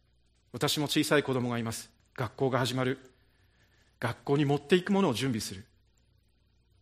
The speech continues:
日本から留学してきた方、ご両親が複雑な思い、日本で学校に行ってくれたらと思っ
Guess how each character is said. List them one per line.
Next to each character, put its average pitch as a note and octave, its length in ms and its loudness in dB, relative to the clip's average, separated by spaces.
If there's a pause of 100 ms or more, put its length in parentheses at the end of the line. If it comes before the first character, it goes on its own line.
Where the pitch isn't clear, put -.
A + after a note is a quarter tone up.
(440)
日 C3 120 -2
本 A#3 160 8
か F#3+ 100 10
ら C3 80 10
留 B2 160 0
学 C#3+ 180 4
し - 80 0
て C#3 80 0
き - 40 -8
た C3+ 100 0
方、 A#2 240 -2 (920)
ご B2 120 -4
両 D#3 140 2
親 C3 240 0
が G#2+ 160 -4 (2750)
複 - 200 -8
雑 C3 240 0
な B2+ 80 0
思 C3+ 180 0
い、 A2+ 100 0 (1600)
日 C3 100 2
本 B2+ 200 -2
で C3 60 2
学 B2 200 0
校 D3+ 120 0
に C#3 80 2
行 C3 60 -4
っ - 40 -20
て D#3+ 80 2
く - 80 2
れ D#3 100 6
た E3 80 2
ら C#3+ 80 2
と B2+ 100 -4
思 B2+ 200 0
っ G3 60 0